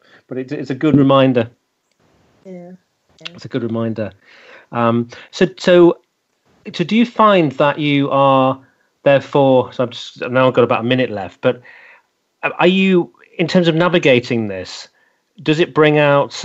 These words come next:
Speaker 1: um, th-, the masculine type of behaviour in you to match it? Or are you able to,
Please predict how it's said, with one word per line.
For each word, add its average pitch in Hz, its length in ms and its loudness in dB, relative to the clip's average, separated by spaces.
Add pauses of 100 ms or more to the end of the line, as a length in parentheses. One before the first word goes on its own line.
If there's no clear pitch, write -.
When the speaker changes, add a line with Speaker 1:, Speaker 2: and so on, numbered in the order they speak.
(120)
Speaker 1:
um, 123 360 -4 (320)
th-, - 140 -18
the 131 100 -4
masculine 123 920 0 (140)
type 131 220 -2
of 127 100 -4
behaviour 127 600 0
in 104 140 -6
you 104 300 -6
to 117 240 -4
match 120 400 -4
it? 110 180 -6
Or 123 40 2
are 120 60 2
you 123 100 2
able 123 260 0
to, 120 420 0